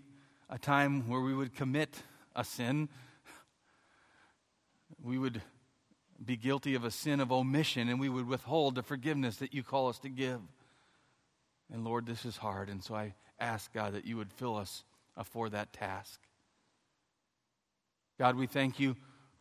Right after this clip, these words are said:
for the work that you do in our lives and in our hearts. We thank you for the forgiveness, uh, so rich and free in, in Jesus Christ. And Lord,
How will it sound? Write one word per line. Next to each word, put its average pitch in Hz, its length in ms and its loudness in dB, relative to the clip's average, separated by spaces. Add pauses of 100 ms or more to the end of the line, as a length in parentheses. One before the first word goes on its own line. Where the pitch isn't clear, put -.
(200)
for 135 180 -2
the 123 80 0
work 123 260 0
that 131 120 0
you 120 180 0
do 131 300 2
in 113 160 2
our 110 160 4
lives 135 520 2 (540)
and 120 140 -2
in 131 80 4
our 127 140 6
hearts. - 580 6 (580)
We 123 100 -2
thank 143 300 2
you 135 80 -2
for 139 160 -2
the 123 100 -2
forgiveness, 135 640 0
uh, 113 40 -8 (440)
so 139 200 -2
rich 143 400 2
and 135 160 2
free 147 340 4
in, 123 240 2
in 131 160 2
Jesus 117 340 -2
Christ. 151 440 4 (600)
And 131 120 0
Lord, 131 260 4